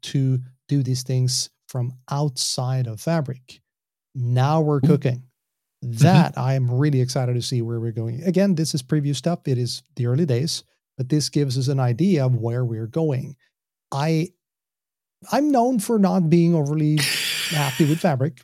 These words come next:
Speaker 1: I know that. And I, I know for a fact that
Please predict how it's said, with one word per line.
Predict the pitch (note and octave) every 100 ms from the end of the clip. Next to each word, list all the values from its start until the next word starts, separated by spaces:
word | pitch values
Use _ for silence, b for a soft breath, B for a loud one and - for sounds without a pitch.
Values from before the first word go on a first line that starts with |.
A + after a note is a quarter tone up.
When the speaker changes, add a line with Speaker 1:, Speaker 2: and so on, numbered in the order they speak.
| -
Speaker 1:
I | C#3 D#3+
know | F3+
that. | F3 F#3 G3 _ _ _ _ _
And | E3 D#3 D#3 D#3 - _ _ _ _ _ _ _ - -
I, | F3
I | F3
know | E3 E3
for | E3+
a | D#3+
fact | D#3 D3+
that | D3 C#3+